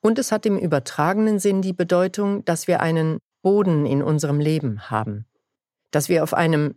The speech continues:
festen Boden stehen oder den Boden unter unseren Füßen verlieren. Boden bedeutet in diesem Kontext das Erleben von Halt,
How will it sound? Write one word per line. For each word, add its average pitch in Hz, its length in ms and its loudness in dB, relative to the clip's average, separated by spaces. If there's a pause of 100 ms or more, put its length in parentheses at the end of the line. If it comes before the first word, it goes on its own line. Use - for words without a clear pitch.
festen 175 520 0
Boden 185 360 2
stehen 156 500 -2 (480)
oder 240 380 2 (140)
den 196 180 4
Boden 180 280 4
unter 180 300 2
unseren 175 340 2
Füßen 214 340 -2
verlieren. 117 540 -2 (1000)
Boden 208 320 4
bedeutet 190 440 2
in 156 160 0
diesem 208 300 0
Kontext 180 680 -2
das 151 180 -2
Erleben 180 480 0
von 139 360 -2
Halt, 165 480 -4